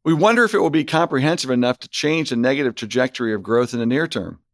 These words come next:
In fact, we worry that recent upside surprises and growth in areas like semiconductors may have been simply a pull forward of demand as companies try to beat the December tariff deadline.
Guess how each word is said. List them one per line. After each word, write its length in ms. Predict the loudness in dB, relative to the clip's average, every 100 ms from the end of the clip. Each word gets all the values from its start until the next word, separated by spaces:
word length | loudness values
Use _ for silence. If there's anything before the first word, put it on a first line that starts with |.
| -6
In 80 | 0
fact, 380 | 4 4 2 0
we 80 |
worry 320 | 2 4 4 4
that 160 | 0
recent 420 | 0 -2 -2 0
upside 480 | 0 0 0 0 -2
surprises 540 | -4 -2 0 0 0 -2
and 160 | 0
growth 320 | 2 2 2
in 100 | -2
areas 400 | 0 2 2 2
like 160 | 0 -2
semiconductors 960 | -2 0 0 0 0 0 0 -4 -4 -8 -4
may 220 | 0 4
have 180 | 4 2
been 160 | 0 0
simply 360 | -2 -2 0
a 60 | 0
pull 340 | -2 -2 0
forward 340 | 2 2 2 0
of 100 | -2
demand 480 | -2 0 0 -2
as 100 | -4
companies 420 | -4 -4 -2 -4 -2
try 220 | 0 0
to 80 | -2
beat 300 | -4 -4 -4
the 60 |
December 520 | -6 -4 0 0 0
tariff 340 | 0 0 0 0
deadline. 500 | -2 -2 -8 -10